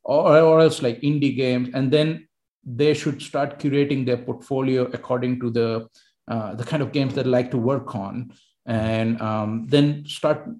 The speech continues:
really developing your portfolio pieces, because there are a lot of people who are making character designs in general,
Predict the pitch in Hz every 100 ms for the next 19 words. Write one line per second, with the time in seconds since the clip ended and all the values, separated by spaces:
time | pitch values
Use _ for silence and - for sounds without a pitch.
0 | - 139 170 165 147 143 143 147 139 127
1 | - - 127 123 123 135 - 120 123 151
2 | 156 175 185 190 202 185 196 - 170 160
3 | 147 147 143 147 147 143 151 156 151 147
4 | 139 135 127 139 127 143 139 139